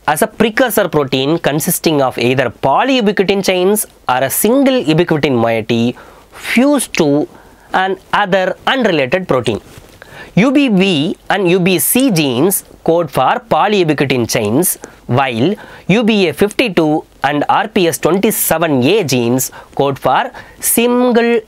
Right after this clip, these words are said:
ubiquitin moiety fused to an unrelated protein. U B A fifty-two gene codes for a single copy of ubiquitin fused to the ribosomal protein L forty.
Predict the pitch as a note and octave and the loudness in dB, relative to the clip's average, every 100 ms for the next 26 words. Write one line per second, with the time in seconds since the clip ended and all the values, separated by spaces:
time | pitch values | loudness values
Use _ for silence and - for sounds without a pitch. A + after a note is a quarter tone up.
0 | D#3+ E3 F3 D#3+ D#3+ B2+ A#2+ A2 B2 A#2+ | 0 2 2 0 0 0 0 -2 -2 -2
1 | B2+ - - - F#3+ F#3+ - - C3 C#3+ | -4 -8 -16 -2 0 2 0 -2 0 -2
2 | - _ A#3 G3 D#3+ D3 A#2+ G#2 F#3 F#3 | -6 _ -2 0 0 0 0 0 -2 -2
3 | B2 - - - - - - - - - | -2 -4 -8 -16 -20 -20 -20 -20 -20 -20
4 | - D#3 F#3+ C4+ C4+ G#3+ G3 F#3 C4 G#3 | -6 0 2 4 2 0 -2 -2 -2 0
5 | G3+ C#3 - C3+ A2+ F3 - C#3+ D#3 - | 0 0 0 0 0 -2 0 -2 -2 -2
6 | C3 A#2 C#3+ F3+ - - - C3 G3+ B3 | 0 2 0 -4 -12 -8 -4 0 2 2
7 | D#4 A#3+ F#3+ E3 D#3+ C#3 C3+ C3+ B2 C3+ | 2 0 0 0 0 0 0 0 0 0
8 | D3 C#3+ - D#3+ F#3 F3 D#3 G3+ E4 - | 0 -2 0 0 2 2 2 2 -2 -6
9 | - - - D3+ G3 B3 C#4 G#3 F#3 D3 | -18 -12 -4 -2 2 2 2 2 0 0
10 | D3+ C#3+ C3+ C3+ C#3+ D#3+ - C#3+ C3 C#3+ | 0 0 -2 0 -2 -4 -6 -2 0 -2
11 | - D3+ D#3 F3+ | 0 -2 0 -4